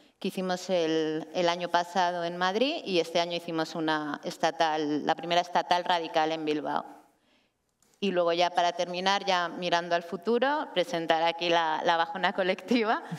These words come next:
<laughs> que, que todo el mundo a seguirlos en Insta-, <laughs> a seguirnos en Instagram y a visitar la página, que es una página, es una herramienta, eh, para denunciar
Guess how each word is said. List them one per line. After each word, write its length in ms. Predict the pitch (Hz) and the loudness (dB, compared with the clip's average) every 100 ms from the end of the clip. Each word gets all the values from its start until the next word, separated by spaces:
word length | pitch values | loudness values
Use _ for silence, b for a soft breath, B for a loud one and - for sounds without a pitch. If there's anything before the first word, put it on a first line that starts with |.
| B | B
<laughs> 260 | B B - | B B -2
que, 640 | 220 254 - 269 - 208 B B B B - | 0 2 0 0 -2 -10 B B B B 0
que 160 | 190 | 2
todo 120 | 190 | 2
el 60 | 196 | 0
mundo 160 | 208 208 | 2 2
a 40 | |
seguirlos 400 | 220 202 202 214 | 2 0 2 2
en 100 | 214 | 0
Insta-, 360 | 214 214 196 208 | 2 2 2 0
<laughs> 160 | 262 | 2
a 80 | 247 | 4
seguirnos 380 | 220 202 208 220 | 2 0 2 2
en 60 | 226 | 2
Instagram 440 | 214 208 208 240 | 2 2 2 2
y 60 | 220 | 0
a 60 | |
visitar 360 | 196 185 185 185 | 0 0 2 2
la 200 | 202 196 | 2 2
página, 520 | 233 - 285 294 339 - B B | 0 0 0 0 0 -4 B B
que 80 | 196 | -2
es 80 | 208 | 2
una 220 | 202 196 | 0 2
página, 320 | 208 254 220 | 0 0 -2
es 80 | 220 | 0
una 140 | 208 | 0
herramienta, 880 | 208 196 214 233 247 247 269 320 294 | 2 0 2 0 2 2 0 0 -4
eh, 320 | - 196 190 180 | 0 2 2 2
para 180 | 185 175 | 2 2
denunciar 760 | 180 175 175 - 202 208 214 | -2 -6 -2 2 4 2 -2